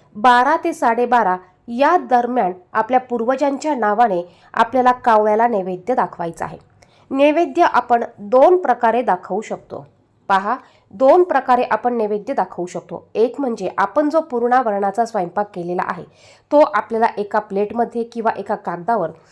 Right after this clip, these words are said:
एका प्लेटमध्ये तुम्ही तो थोडा थोडा सगळा वाढून घ्या आणि त्यानंतर हा नैवेद्य आपल्याला हाताने कुचकरून घ्यायचा आहे. तो सर्व एकत्र करायचा आहे आणि हा नैवेद्य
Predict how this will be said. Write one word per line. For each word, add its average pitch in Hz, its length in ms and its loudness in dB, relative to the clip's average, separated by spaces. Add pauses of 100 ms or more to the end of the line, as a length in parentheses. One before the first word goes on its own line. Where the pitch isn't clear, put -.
(180)
एका 247 220 2
प्लेटमध्ये 254 640 0
तुम्ही 247 260 -4
तो 233 380 -2 (380)
थोडा 240 240 4 (100)
थोडा 214 200 0
सगळा 214 280 -2
वाढून 202 340 0
घ्या 180 220 -6 (280)
आणि 233 180 -2
त्यानंतर 262 580 0
हा 233 160 0
नैवेद्य 220 440 -4
आपल्याला 208 420 -4
हाताने 196 420 -4 (320)
कुचकरून 294 520 -2
घ्यायचा 240 380 -2
आहे. 208 240 -4 (160)
तो 240 60 -4
सर्व 240 360 0 (140)
एकत्र 247 420 -2
करायचा 214 440 -2
आहे 202 220 -4 (320)
आणि 226 140 -2
हा 233 140 2
नैवेद्य 226 560 -2